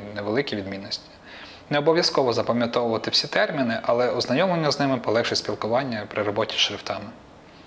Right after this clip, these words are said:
Рекомендації для використання шрифтів у дизайні. Коли ви вже обрали шрифт, який підходить для вашого проєкту, при його використанні також треба дотримуватись рекомендацій і правил, які зроблять ваш шрифт, е, чітким, читабельним та естетичним.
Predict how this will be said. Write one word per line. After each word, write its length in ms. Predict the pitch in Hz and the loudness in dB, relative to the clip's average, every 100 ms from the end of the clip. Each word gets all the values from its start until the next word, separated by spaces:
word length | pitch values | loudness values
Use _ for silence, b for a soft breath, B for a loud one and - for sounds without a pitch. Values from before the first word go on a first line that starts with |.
| B B B B - - - - - - - - - - - B B B - | B B B B -20 -20 -20 -20 -20 -20 -20 -20 -20 -20 -20 B B B -4
Рекомендації 720 | 123 - 120 120 220 - 117 | -2 0 2 2 2 0 0
для 100 | 110 | 2
використання 640 | 110 - 104 - 170 143 | 2 0 0 2 0 0
шрифтів 420 | - 110 - 147 | 0 -2 0 0
у 40 | 120 | 2
дизайні. 400 | 117 98 95 - - - | 2 0 -2 -6 -14 -4
Коли 240 | 123 160 | 2 4
ви 300 | 156 135 135 | 4 2 2
вже 220 | 101 104 | 0 2
обрали 580 | 117 104 110 110 101 95 - | 2 4 2 2 0 -2 -2
шрифт, 400 | - - - - | -2 -2 -4 -6
який 200 | - 117 | -6 -8
підходить 320 | - 123 113 | -2 0 2
для 80 | 110 | 2
вашого 320 | 110 - - | 2 0 0
проєкту, 380 | 104 - 107 104 - | -2 -2 -4 -8 -6
при 120 | 117 | -4
його 160 | 131 156 | 0 0
використанні 640 | 139 - 139 196 202 139 - B B B | 0 0 0 0 -2 -2 -10 B B B
також 320 | - 156 131 | -2 2 2
треба 260 | - 127 113 | 2 0 0
дотримуватись 640 | 101 156 180 156 110 - - | -2 0 -2 -2 0 -2 -4
рекомендацій 560 | - 107 113 143 - | -6 -2 0 0 0
і 20 | |
правил, 420 | 156 107 98 95 - | 0 0 0 0 -4
які 220 | 101 131 | -4 0
зроблять 380 | 110 107 104 98 | 2 4 2 0
ваш 200 | 101 - | 2 2
шрифт, 420 | 107 107 - - | 2 0 -2 -8
е, 240 | 101 101 101 | -6 -6 -4
чітким, 400 | - - 165 185 | -4 -2 -2 -2
читабельним 560 | - 113 113 104 104 | -2 0 0 -2 -4
та 120 | 104 98 | -2 -2
естетичним. 600 | - 104 98 - - | -2 -4 -2 -2 -4